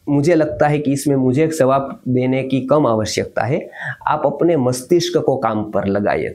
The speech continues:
थोड़ा, थोड़े और भी YouTuber को देखे, आयुर्वेद का search करिए थोड़ा बहुत, क्या क्या कहाँ कहाँ पर है ना, वो आपको सब पता चल जाएगा।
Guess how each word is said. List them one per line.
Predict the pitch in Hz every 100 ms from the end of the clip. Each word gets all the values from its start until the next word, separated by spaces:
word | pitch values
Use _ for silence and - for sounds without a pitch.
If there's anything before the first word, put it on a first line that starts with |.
| -
थोड़ा, | - - - - - - - - - 156
थोड़े | 170 156
और | 143 147 147
भी | 139
YouTuber | 147 135 127 131 131
को | - 127
देखे, | 120 120 123
आयुर्वेद | 113 120 120 120 120 117
का | 120
search | 113 110 110 -
करिए | - 123 123
थोड़ा | - - -
बहुत, | - - - - - - - - _
क्या | 156 156 156
क्या | - 139 139
कहाँ | 143 123 135 131
कहाँ | 120 120
पर | - 139
है |
ना, | 190
वो | -
आपको | 120 - 123
सब | - 151 -
पता | - -
चल | 95 95 98
जाएगा। | - - - -